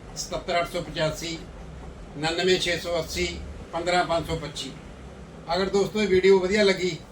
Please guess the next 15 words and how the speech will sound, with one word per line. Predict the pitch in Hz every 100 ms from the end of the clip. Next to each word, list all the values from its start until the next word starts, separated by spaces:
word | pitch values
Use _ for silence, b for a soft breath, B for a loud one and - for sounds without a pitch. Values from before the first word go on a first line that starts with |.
| - - -
ਤਾਂ | 190
ਕੁਮੈਂਟਾਂ | 190 185 185 185 190
ਦੇ | 190
ਵਿੱਚ | 196 202
ਜ਼ਰੂਰ | 175 196 208
ਦੱਸਿਓ | 190 - 190 196 196 - - - - -
ਵੀ | 165 185
ਆਹ | 190
ਪੇਸਟਿੰਗ | 190 190 - 190 185
ਵਾਲੀ | 185
ਐਲਮ | 180 180
ਕਿਹਦੇ | 175 160 185 202
ਬਣੀ | 190 185
ਵੀ | 185 185
ਹੈ, | 180